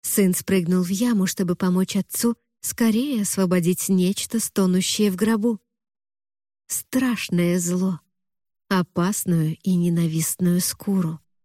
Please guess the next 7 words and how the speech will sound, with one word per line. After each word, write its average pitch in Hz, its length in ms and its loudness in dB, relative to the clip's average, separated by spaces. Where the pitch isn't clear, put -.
Смотритель 240 640 0
с - 60 -2
сыном 240 400 2
ухватились 190 640 2
за 185 120 2
крышку 202 460 0
гроба 196 400 2